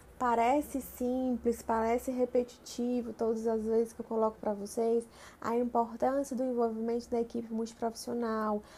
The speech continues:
a importância do enfermeiro que conhece essas alterações,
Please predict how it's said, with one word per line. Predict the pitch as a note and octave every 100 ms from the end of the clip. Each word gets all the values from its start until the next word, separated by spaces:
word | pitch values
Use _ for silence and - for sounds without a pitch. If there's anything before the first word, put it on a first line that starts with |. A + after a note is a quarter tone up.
| - -
a | A#3
importância | A3+ A3+ A3+ - B3 C#4 D4 C4+
do | B3
enfermeiro | B3+ - A3+ A3 G#3+ A3+ A3+ A#3
que | A#3 -
conhece | - A#3+ A#3 A3+ A3+ C4 C4+ - A#3+
essas | A#3 A#3 A3+
alterações, | A3 - G#3 G#3 - G3+ G3+ G3+